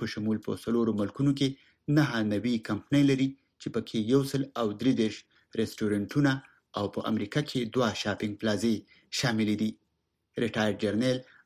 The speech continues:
عاصم باجوا د پاکستان د پوځ ویان او د ملک د جنوبي کمان مشر پاتې شوی او دا وخت د وزیر اعظم عمران خان د اطلاعاتو لپاره ځانګړی معاون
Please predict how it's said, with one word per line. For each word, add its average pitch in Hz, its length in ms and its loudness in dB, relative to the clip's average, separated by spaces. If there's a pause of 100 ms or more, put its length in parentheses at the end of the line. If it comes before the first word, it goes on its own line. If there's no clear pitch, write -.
(120)
عاصم 110 340 -2
باجوا 123 400 2
د 104 180 2
پاکستان 110 600 -2
د 98 120 -6
پوځ 117 180 2 (120)
ویان 123 260 2 (460)
او 113 40 4 (140)
د 113 160 2
ملک 120 320 0
د 101 160 0
جنوبي 110 340 0 (140)
کمان 107 380 0
مشر 113 260 -4
پاتې 110 200 -2 (100)
شوی 107 200 2 (600)
او 110 60 0 (140)
دا 131 60 4 (120)
وخت - 200 -10 (300)
د 113 120 4
وزیر 107 240 0
اعظم 120 240 2 (140)
عمران 104 320 0
خان 127 220 0
د 113 180 -2
اطلاعاتو 110 400 0
لپاره 113 460 0
ځانګړی 107 440 2
معاون 101 360 2